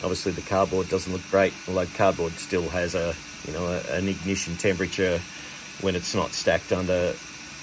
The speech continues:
uh, meters and meters of the stuff of about two hundred and thirty Celsius, I think, from memory. So s-, I'm not treating it as a safety risk, but,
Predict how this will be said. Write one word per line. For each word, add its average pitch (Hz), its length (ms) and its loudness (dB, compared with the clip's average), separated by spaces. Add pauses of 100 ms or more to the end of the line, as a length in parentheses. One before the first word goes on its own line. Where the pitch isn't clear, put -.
(240)
uh, 55 280 -8
meters 95 360 0
and 92 100 0
meters 101 300 2
of 90 80 -6
the 87 60 -2
stuff - 360 4
of 82 140 -6
about 87 320 4
two 98 100 2
hundred 87 240 0
and 78 140 -6
thirty 85 500 -4
Celsius, 85 720 -2
I 82 60 -2
think, 87 180 -4
from 78 220 -8
memory. 85 320 -4
So - 260 -2
s-, - 680 -8 (120)
I'm 95 160 2
not 95 180 2
treating 95 320 4
it 92 80 2
as 85 140 -4
a 85 40 -6
safety 113 440 6
risk, 92 420 -2
but, 92 240 4